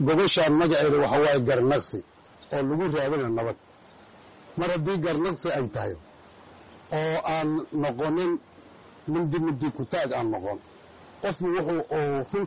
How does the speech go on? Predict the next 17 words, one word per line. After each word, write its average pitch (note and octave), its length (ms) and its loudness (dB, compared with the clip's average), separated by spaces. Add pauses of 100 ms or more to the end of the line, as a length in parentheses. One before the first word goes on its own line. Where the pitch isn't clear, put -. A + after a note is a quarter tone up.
ka E3+ 140 -6
ka E3 140 -4
sheego. A#2+ 340 -4 (220)
Runt F3+ 240 -4
in F3+ 160 0
la D#3+ 120 0
sheego C#3+ 280 -2
waa C3+ 300 -2 (360)
waxbaa D3+ 380 -4
nooga D3+ 300 -2
xalismaayo. A#2+ 640 -4 (600)
Runt E3 240 -4
inay D#3 260 -2
sheegtaan D3+ 560 -4 (680)
oo D3 200 -2 (100)
la C#3 100 0
garnaqso, C#3+ 600 -2